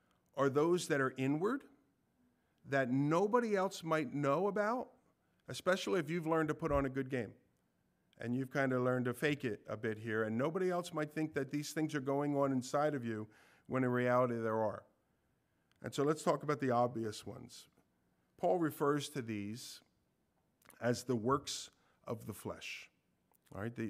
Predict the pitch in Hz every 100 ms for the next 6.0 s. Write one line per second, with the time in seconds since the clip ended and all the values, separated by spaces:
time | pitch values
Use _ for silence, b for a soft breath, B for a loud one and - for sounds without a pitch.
0 | - 110 110 - 123 120 104 85 - _
1 | _ _ _ _ _ _ _ _ - 139
2 | 156 139 131 165 165 156 202 262 - -
3 | 170 151 156 - - 151 113 135 - -
4 | 123 135 113 104 98 85 - b b -
5 | 139 196 226 220 185 143 160 143 151